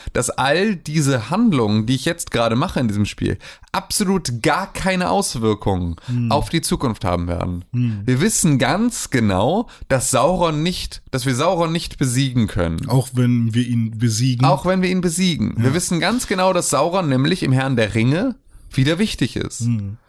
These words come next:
Speaker 1: Ähm, und immer noch da.
Speaker 2: Ja.
Speaker 1: Das heißt also, alles,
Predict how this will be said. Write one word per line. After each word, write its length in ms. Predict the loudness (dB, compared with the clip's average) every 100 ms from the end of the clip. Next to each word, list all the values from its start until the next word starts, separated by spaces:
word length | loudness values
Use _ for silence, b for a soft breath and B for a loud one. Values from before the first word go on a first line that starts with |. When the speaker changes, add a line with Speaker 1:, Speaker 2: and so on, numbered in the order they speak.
| b b b 0
Speaker 1:
Ähm, 380 | 2 2 0 -2
und 240 | -4 0
immer 220 | 0 2 0
noch 180 | -2
da. 460 | -2 -2 0 -2 -4 -6
Speaker 2:
Ja. 40 | -2
Speaker 1:
Das 200 | -2 0
heißt 260 | -2 -2
also, 320 | -2 0 -2 -2
alles, 460 | 0 0 -2 -6